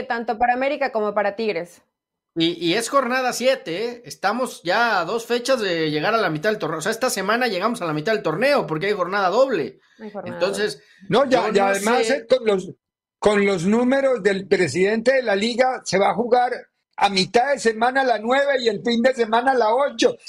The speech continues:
Speaker 3: El,
Speaker 1: Sí,
Speaker 3: el,
Speaker 1: sí.
Speaker 3: Pitágoras era un pobre
Speaker 2: <laughs>
Speaker 3: boludo, ¿no? Para el presidente
Speaker 1: Sí.
Speaker 3: de la liga mexicana.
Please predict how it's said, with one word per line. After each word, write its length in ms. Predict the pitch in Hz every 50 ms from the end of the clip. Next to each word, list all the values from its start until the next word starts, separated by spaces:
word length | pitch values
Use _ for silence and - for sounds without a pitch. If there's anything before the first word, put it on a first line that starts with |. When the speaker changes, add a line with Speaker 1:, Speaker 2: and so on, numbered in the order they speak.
| - -
Speaker 3:
El, 140 | 175 214 214
Speaker 1:
Sí, 60 | 214 208
Speaker 3:
el, 380 | 202 202 208 185 190 160 147 -
Speaker 1:
sí. 180 | - - 226 196
Speaker 3:
Pitágoras 580 | - - 254 240 269 262 294 285 277 240 208 -
era 140 | 247 240 254
un 120 | 262 233 269
pobre 400 | 262 277 277 269 269 277 269 269
Speaker 2:
<laughs> 40 | 254
Speaker 3:
boludo, 520 | 226 208 208 226 269 311 294 233 208 196
¿no? 180 | 202 220 240 233
Para 260 | - 214 208 202 196
el 80 | 196 -
presidente 600 | - 214 208 175 180 214 214 226 240 220 160 262
Speaker 1:
Sí. 60 | 262
Speaker 3:
de 40 | 240
la 120 | 220 202
liga 720 | 202 202 240 247 220 247 233 220 202 196 185 175 170 165 165
mexicana. 640 | 175 180 151 180 175 139 214 214 220 180 156 127 -